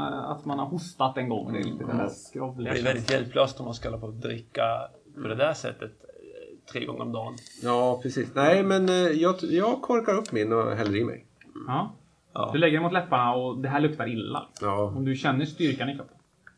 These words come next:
Speaker 3: Ja, nej, men jag... Jag vill inte vara beroende av mänskligt blod. Så är det.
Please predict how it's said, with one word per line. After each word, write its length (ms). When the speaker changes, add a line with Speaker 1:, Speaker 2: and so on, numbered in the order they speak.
Speaker 3:
Ja, 200
nej, 120
men 180
jag... 420
Jag 280
vill 100
inte 200
vara 120
beroende 460
av 80
mänskligt 580
blod. 560
Så 160
är 100
det. 120